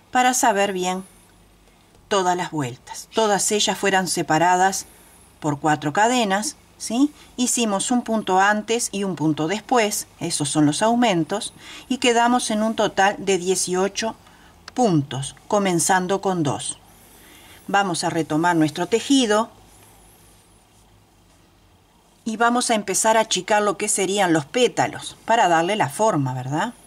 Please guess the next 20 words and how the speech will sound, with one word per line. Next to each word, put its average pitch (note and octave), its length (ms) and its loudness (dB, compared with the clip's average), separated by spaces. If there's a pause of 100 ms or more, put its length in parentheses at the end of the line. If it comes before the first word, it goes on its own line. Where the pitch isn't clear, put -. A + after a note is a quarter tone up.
(240)
Entonces, - 760 -6
aquí F3 360 -2
donde E3 260 0
estamos, B3 680 2 (320)
volvemos F#3+ 560 -2
a F3 60 -2
levantar D#3 460 0
tres D#3 220 -6
cadenas G#3 720 -2 (680)
para C#3 160 -4
el C#3+ 60 -4
primer C#3+ 300 0
punto. G3 580 -4 (680)
Seguimos C4+ 540 2
tejiendo A3+ 460 -2
un G3+ 120 -6
punto A3+ 480 -2
por G#3 200 -2
cada G3+ 340 2
punto, G#3+ 580 0